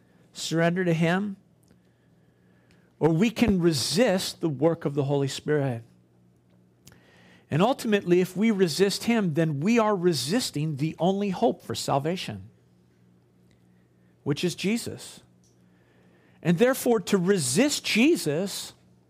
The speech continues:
culminates in the blasphemy of the Holy Spirit, who is seeking to bring you to Jesus.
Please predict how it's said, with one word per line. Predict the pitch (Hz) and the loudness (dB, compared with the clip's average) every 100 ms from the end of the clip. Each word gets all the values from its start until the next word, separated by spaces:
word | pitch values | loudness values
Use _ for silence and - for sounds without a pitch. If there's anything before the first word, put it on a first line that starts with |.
| _ _ _ _ _ _ _ _ | _ _ _ _ _ _ _ _
culminates | - 254 311 214 180 196 - | 0 2 4 2 2 2 2
in | |
the | 208 | 0
blasphemy | 180 208 226 - 233 240 | 2 0 0 -2 0 0
of | 226 | 2
the | 220 | 2
Holy | 220 240 | 2 0
Spirit, | 226 - 285 262 143 - _ _ _ | -2 -2 0 2 0 -4 _ _ _
who | - 208 | 2 4
is | 214 | 4
seeking | - - 311 - 185 185 | 2 2 0 0 -4 -2
to | 196 | -2
bring | 131 - 185 240 233 | -2 -4 0 0 2
you | 233 226 | 0 -4
to | - 302 349 | -2 2 2
Jesus. | 339 - 101 - - - - | 0 -10 -12 -14 -18 -20 -20